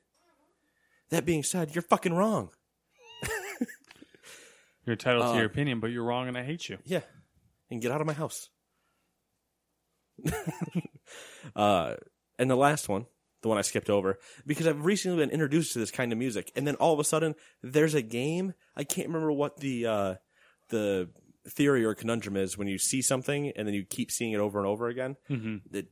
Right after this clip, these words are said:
Speaker 2: I know
Speaker 1: it's
Speaker 2: what you're
Speaker 1: brought
Speaker 2: talking
Speaker 1: up
Speaker 2: about.
Speaker 1: on,
Speaker 2: I don't
Speaker 1: it's brought up on
Speaker 2: remember.
Speaker 1: Reddit all the time. It's
Speaker 2: Yeah.
Speaker 1: where you see something the first time, and then all of a sudden you start seeing it everywhere else, and you're like, "Huh?" So Todd's been about this lo-fi stuff.
Speaker 2: Okay.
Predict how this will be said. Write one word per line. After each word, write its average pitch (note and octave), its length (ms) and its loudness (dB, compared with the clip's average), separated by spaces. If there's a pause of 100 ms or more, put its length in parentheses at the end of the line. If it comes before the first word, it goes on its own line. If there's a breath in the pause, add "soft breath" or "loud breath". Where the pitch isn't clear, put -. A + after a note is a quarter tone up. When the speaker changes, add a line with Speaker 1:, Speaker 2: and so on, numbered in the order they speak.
(240)
Speaker 2:
I C#3 60 6
know C#3 60 10
Speaker 1:
it's C3+ 80 8
Speaker 2:
what - 0 -
you're A#2+ 40 4
Speaker 1:
brought C#3 160 4
Speaker 2:
talking - 40 6
Speaker 1:
up - 40 4
Speaker 2:
about. - 60 4
Speaker 1:
on, - 80 6
Speaker 2:
I A2 60 4
don't A2+ 60 2
Speaker 1:
it's G#2+ 80 0
brought D3+ 160 8
up C3+ 80 2
on A#2+ 120 4
Speaker 2:
remember. G2+ 180 2
Speaker 1:
Reddit - 40 -4
all F#2+ 140 2
the F2 60 -4
time. F#2 220 -4
It's F#2 100 -6
Speaker 2:
Yeah. F#2 40 -6
Speaker 1:
where G#2+ 80 0
you G2 80 0
see B2+ 320 -2
something G#2+ 400 -4
the G2 80 -6
first - 260 -4
time, F#2 140 -6
and F2+ 80 -6
then F#2+ 80 -2
all F#2+ 100 0
of G2 60 -2
a - 20 -8
sudden F#2+ 220 -2
you F2+ 60 -8
start - 300 -2
seeing G2+ 220 -4
it F#2 100 -6
everywhere F#2 380 -4
else, - 280 -6
and E2+ 80 -16
you're E2+ 80 -10
like, F2 120 -14 (260 soft breath)
"Huh?" D3 280 0 (920 soft breath)
So - 160 -6
Todd's D#3+ 360 -4
been A2+ 120 -2
about F#2 240 -2
this F#2 160 -6
lo-fi F#2 580 -4
stuff. - 400 -12 (120)
Speaker 2:
Okay. A2+ 300 -2